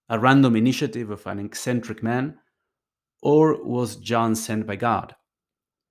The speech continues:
This question of Jesus puts the scribes in, in quite a dilemma,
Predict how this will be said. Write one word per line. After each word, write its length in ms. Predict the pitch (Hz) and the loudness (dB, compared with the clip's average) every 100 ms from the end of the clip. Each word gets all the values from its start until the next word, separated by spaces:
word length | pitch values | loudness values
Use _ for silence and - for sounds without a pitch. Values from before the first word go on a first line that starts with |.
| _ _ _ _ _ _ _ - - - _ - | _ _ _ _ _ _ _ -20 -20 -20 _ 0
This 300 | 151 156 - | 2 2 -2
question 560 | - - 160 160 120 | -2 4 4 4 0
of 80 | 104 | 0
Jesus 340 | 123 110 107 | -2 -4 -6
puts 280 | - 139 - | -6 -6 -6
the 120 | - | -8
scribes 800 | 110 - 127 123 123 113 113 - _ - | -8 -6 0 2 2 0 -6 -12 _ -12
in, 280 | 107 107 - | -10 -8 -8
in 120 | 110 | -8
quite 220 | - 160 | -2 -2
a 100 | 165 | 0
dilemma, 520 | 117 110 139 113 80 | 0 2 4 2 0